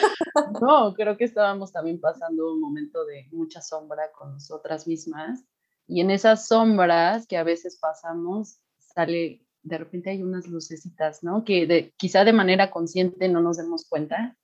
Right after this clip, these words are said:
o en esa etapa que quizá no éramos tan conscientes, pero en nuestro inconsciente se quedó ahí, ¿no? La lua y la acna en ella, porque no se sintió la conexión, o sea, fue lo más natural, como dice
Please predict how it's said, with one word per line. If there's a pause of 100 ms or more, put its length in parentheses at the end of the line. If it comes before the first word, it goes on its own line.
o
en
esa
etapa
que
quizá
no
éramos
tan
conscientes, (320)
pero
en
nuestro
inconsciente
se
quedó
ahí,
¿no? (220)
La
lua
y
la
acna
en
ella, (120)
porque (640)
no
se
sintió
la
conexión,
o
sea,
fue
lo
más
natural,
como
dice